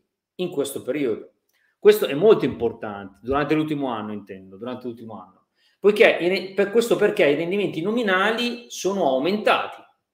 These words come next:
Quindi se aumentano i, i tassi di interesse, lo vedete da, dalla grafica che vi ho fatto, se aumentano i tassi di interesse nominali e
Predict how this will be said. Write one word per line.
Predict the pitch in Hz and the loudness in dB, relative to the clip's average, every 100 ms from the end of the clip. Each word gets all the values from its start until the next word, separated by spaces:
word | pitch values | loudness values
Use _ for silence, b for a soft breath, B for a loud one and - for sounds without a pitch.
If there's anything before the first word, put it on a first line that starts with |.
| _ _ _ _ _ _ | _ _ _ _ _ _
Quindi | 185 160 | 0 0
se | 147 214 | 2 2
aumentano | 214 226 233 196 170 143 - - | 4 2 0 0 0 0 -4 -8
i, | 160 151 143 139 139 - 147 139 | -2 0 2 0 -2 -6 -4 -2
i | 131 | -2
tassi | 170 180 180 | 0 0 -2
di | 151 | -2
interesse, | 151 160 143 123 | 0 0 0 -4
lo | 135 123 | -4 -4
vedete | 127 147 135 127 127 | -2 0 2 0 0
da, | 120 120 117 | -2 0 -2
dalla | 117 117 | -2 -2
grafica | 127 143 139 120 | 0 -2 -2 -4
che | 123 | -4
vi | |
ho | 127 | -6
fatto, | 123 - | -6 -8
se | - - 220 | -6 2 2
aumentano | 175 190 185 147 | 2 -4 -4 -2
i | |
tassi | 165 - | -2 -2
di | 156 | -4
interesse | 151 160 156 | -2 -4 -4
nominali | 143 135 135 131 113 98 98 113 143 _ _ _ _ _ _ _ _ _ _ _ _ - | -6 -6 -6 -6 -8 -8 -10 -12 -14 _ _ _ _ _ _ _ _ _ _ _ _ 2
e | 180 160 110 - - | 4 6 4 -2 -18